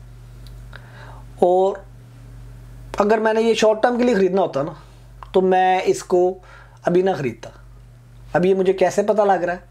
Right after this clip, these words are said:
ये मैं, मैं कैसे कह रहा हूँ आपको ये बात सारी, ठीक है, तो मैं इसको अभी नहीं ख़रीदता, मैं इसको कुछ दिन वेट करके ख़रीदता।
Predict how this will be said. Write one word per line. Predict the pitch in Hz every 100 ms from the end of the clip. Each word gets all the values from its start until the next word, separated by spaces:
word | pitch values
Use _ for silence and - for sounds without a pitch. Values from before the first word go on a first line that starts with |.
| - - - - - - 165
ये | 165
मैं, | 170
मैं | 165 160 156
कैसे | 156 147 165
कह | 190
रहा | 185 190
हूँ | 180
आपको | 156 - 156
ये |
बात | 151 131 131
सारी, | 135 123 123 - - - - - -
ठीक | 143 156 185
है, | 185 - - - -
तो | 185
मैं | 190
इसको | 180 190
अभी | 196 175 208 285 - 175
नहीं | 208 185
ख़रीदता, | 156 104 - - - - - - - - 139
मैं | 160
इसको | 160 185
कुछ | 185 175 170
दिन | 180
वेट | 165 165 165
करके | 139 127
ख़रीदता। | - 98 - 110